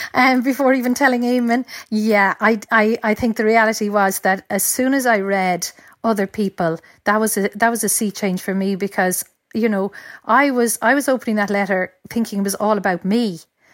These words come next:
And then it wasn't about me at all. It was about the fact that, you know, this, that he was a serial abuser. And I, I really took quite some time to get my head around that. Um,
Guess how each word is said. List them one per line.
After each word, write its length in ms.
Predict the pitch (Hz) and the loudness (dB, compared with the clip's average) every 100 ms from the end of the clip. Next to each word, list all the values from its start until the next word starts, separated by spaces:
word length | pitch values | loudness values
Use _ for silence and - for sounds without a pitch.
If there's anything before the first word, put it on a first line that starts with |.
| _ _ _ - | _ _ _ -2
And 420 | 214 208 202 190 | 0 2 0 0
then 400 | 226 262 269 214 | 2 2 2 -2
it 160 | - 214 | -4 -2
wasn't 300 | 226 220 214 | -2 0 -2
about 240 | 214 214 | 0 0
me 180 | 208 226 | 0 -2
at 80 | 196 | 0
all. 300 | 208 233 208 | 0 0 0
It 80 | 190 | -2
was 160 | 202 | -4
about 320 | 208 214 214 214 | -2 -2 -2 -4
the 60 | |
fact 340 | - 208 - - | -4 -4 -4 -2
that, 240 | 214 202 - - - _ | -2 -2 -12 -20 -20 _
you 100 | 226 | -2
know, 300 | 226 220 214 _ _ | 0 0 -4 _ _
this, 280 | 277 262 - 214 _ _ _ | -2 -2 -4 -10 _ _ _
that 120 | 240 226 | -2 0
he 80 | |
was 140 | 247 233 | -2 -2
a 60 | |
serial 440 | 214 - 285 302 269 | -2 0 0 2 0
abuser. 640 | 185 202 196 180 160 165 _ | -2 -2 -2 -2 -4 -4 _
And 380 | 220 220 214 - - - - - _ | -2 0 0 -4 -16 -20 -20 -20 _
I, 340 | 220 247 320 262 | -4 0 0 0
I 180 | 220 262 | 0 0
really 280 | 247 294 302 | 2 2 0
took 280 | - - | -2 -6
quite 280 | - 254 277 | -2 0 0
some 220 | - 240 | 0 -2
time 280 | 214 233 240 | -2 0 0
to 60 | 220 | 0
get 140 | 214 | -2
my 100 | 196 | -2
head 220 | 190 233 | 0 0
around 240 | 220 208 196 | 0 -2 0
that. 420 | 196 180 - - - - - - | 0 -2 -4 -12 -16 -20 -20 -6
Um, 500 | 202 196 190 185 | -2 0 0 -2